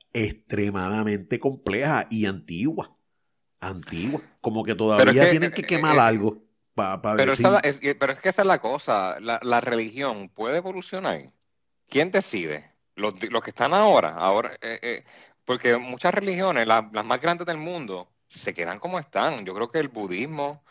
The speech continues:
Speaker 2: eh, l-, eh, los musulmanes, este, los judíos,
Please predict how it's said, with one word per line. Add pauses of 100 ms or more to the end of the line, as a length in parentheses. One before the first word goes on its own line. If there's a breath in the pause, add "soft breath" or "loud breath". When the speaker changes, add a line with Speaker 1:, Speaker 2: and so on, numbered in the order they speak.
(240 soft breath)
Speaker 2:
eh,
l-,
eh,
los
musulmanes, (360 loud breath)
este,
los
judíos,